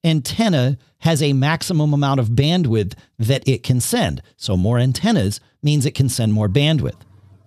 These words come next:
Now, if your iPhone is two-by-two, but your router is four-by-four, why does that matter, Dave?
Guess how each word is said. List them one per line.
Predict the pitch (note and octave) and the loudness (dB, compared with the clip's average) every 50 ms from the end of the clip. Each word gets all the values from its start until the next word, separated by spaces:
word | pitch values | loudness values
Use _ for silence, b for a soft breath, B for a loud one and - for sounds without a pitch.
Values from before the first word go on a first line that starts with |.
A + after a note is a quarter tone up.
| _ _ _ - | _ _ _ -2
Now, | C3+ G#2 D#2+ | 0 0 0
if | F2 - - | 0 0 0
your | A2 G2+ | 2 2
iPhone | B2 D3+ D#3+ - D#3 C3 B2 | 2 2 2 2 2 2 2
is | G#2+ - | 0 0
two-by-two, | - - C#3+ B2+ B2+ A#2+ - - - A3+ F3+ C3+ | 0 0 2 2 2 0 0 0 0 0 2 2
but | G#2 A2 - | 0 0 0
your | G2+ A2+ | -2 0
router | G#2+ A2+ A#2+ C3+ C#3 C3 | 0 0 0 2 2 0
is | A#2 G#2+ - | 0 -2 -2
four-by-four, | - - B2+ A2 A2+ A2+ A2+ - - A3 G#3+ A2 D#2+ C#2+ - | -2 -2 0 0 0 0 0 0 0 0 0 0 -2 -4 -6
why | C#2 C2 C2 D#2 E2+ F2+ | -10 -6 -4 -2 0 0
does | A2 G#2+ | 0 2
that | - C#3+ F3 F3 | 2 2 2 2
matter, | C#3 B2+ D#3 A#3 C#4 G#3+ G2+ D2 | 2 2 2 2 2 0 0 0
Dave? | C2 D2 C2+ C#2 F2 B3 B3+ | -2 -2 0 0 0 -2 -2